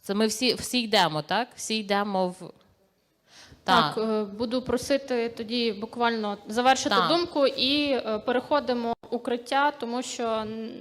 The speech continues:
Speaker 2: не
Speaker 1: Так,
Speaker 2: потрібно
Speaker 1: якраз говори-,
Speaker 2: ризикувати.
Speaker 1: почали говорити про, е, такі речі, і це, ну, я сподіваюся, що суть, е, зрозуміли всі.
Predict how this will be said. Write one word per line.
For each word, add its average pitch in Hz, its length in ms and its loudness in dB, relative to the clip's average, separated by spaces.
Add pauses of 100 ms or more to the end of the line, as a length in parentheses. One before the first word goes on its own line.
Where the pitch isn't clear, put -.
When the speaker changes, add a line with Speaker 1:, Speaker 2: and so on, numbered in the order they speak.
(340)
Speaker 2:
не 233 140 -8
Speaker 1:
Так, 185 180 2
Speaker 2:
потрібно 185 260 -4
Speaker 1:
якраз 254 280 4
говори-, 247 260 4
Speaker 2:
ризикувати. 226 280 2
Speaker 1:
почали 214 380 0
говорити 190 600 -2
про, 170 320 -2 (460)
е, 156 500 -6 (260)
такі 190 320 4
речі, 226 500 2
і 180 440 -4
це, 156 300 -8
ну, 208 80 -4
я 233 100 0
сподіваюся, 190 600 -4
що 160 200 -6
суть, - 440 -6 (120)
е, 156 200 -2
зрозуміли 165 600 0
всі. 208 340 -4